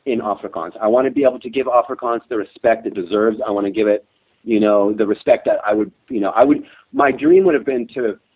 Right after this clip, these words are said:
um, sorry, I'm getting choked up. <laughs> Sorry. <clears throat> I would have loved to have been able to have a conversation in Afrikaans with my mom,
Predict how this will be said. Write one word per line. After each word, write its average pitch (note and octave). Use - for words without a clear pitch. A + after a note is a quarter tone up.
um, G2+
sorry, A#2+
I'm G#2+
getting G2+
choked -
up. -
<laughs> -
Sorry. G2
<clears throat> -
I -
would C#3
have -
loved B2+
to C3
have A2+
been B2+
able A#2+
to A#2+
have G#2+
a A#2+
conversation G2+
in E2+
Afrikaans F2+
with F#2
my D#2+
mom, D2+